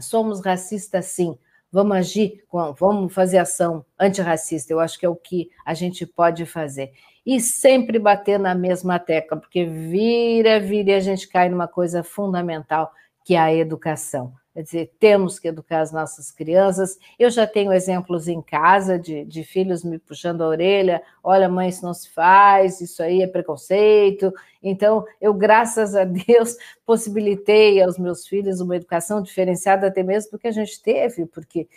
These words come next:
eu mesmo tive um, um, uma educação cheia de preconceitos, era uma questão cultural da época, e graças a Deus a gente vai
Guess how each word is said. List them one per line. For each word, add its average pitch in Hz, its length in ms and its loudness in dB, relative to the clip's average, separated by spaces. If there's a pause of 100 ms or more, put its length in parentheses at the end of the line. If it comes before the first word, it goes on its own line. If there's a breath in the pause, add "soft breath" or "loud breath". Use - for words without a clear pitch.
(200 soft breath)
eu 190 180 4
mesmo 196 380 2
tive 208 220 -10
um, 208 60 -4
um, 165 840 -4
uma 160 280 -4
educação 180 840 -2
cheia 302 520 2
de 160 120 -6
preconceitos, 175 920 -6
era 170 140 -2
uma 165 120 -8
questão 175 300 -8
cultural 170 720 2
da 147 140 0
época, 190 640 -2 (320 soft breath)
e 202 80 -6
graças 208 340 2
a 190 60 2
Deus 185 320 -2
a 190 120 0
gente 190 360 -6
vai 170 400 0